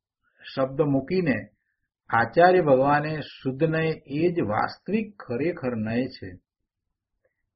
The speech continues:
જ્યારે વ્યવહાર નય તે ઉપચરિત એટલે કથન કરતો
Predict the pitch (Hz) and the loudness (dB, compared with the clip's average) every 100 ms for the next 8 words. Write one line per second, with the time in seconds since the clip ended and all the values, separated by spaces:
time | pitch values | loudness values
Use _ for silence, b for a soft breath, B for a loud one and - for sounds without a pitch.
0 | 110 117 127 151 131 135 143 _ _ _ | -4 2 2 4 0 -2 -8 _ _ _
1 | _ _ _ _ _ _ _ - 101 110 | _ _ _ _ _ _ _ -10 -2 2
2 | 110 156 190 170 156 143 - 135 131 - | 6 8 8 4 -2 -2 -2 -2 -2 -8
3 | _ - 196 - - 120 101 98 92 _ | _ -2 -2 0 2 2 0 -8 -20 _
4 | _ _ 117 104 101 - 107 - 185 - | _ _ -14 -10 -10 -8 -6 -4 -6 0
5 | 135 123 - | 0 0 -2